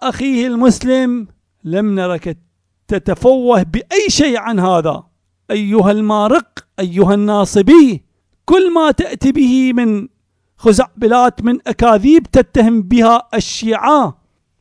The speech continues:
بكل أصنافهم، بكل أشخاصهم، بكل عناوينهم، بكل أطيافهم، بكل مذاهبهم، تتهمهم بالعمالة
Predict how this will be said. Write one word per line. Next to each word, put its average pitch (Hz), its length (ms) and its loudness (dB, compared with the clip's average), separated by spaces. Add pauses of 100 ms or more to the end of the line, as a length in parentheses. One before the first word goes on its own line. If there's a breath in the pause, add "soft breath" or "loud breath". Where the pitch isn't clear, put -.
بكل 381 400 4
أصنافهم، 220 1040 0
بكل 208 760 -2
أشخاصهم، 220 880 -2
بكل 202 440 0
عناوينهم، 233 1000 -2
بكل 247 380 -4
أطيافهم، 220 1000 -4 (480)
بكل 359 400 0
مذاهبهم، 254 840 2 (100)
تتهمهم 190 720 0
بالعمالة 185 760 0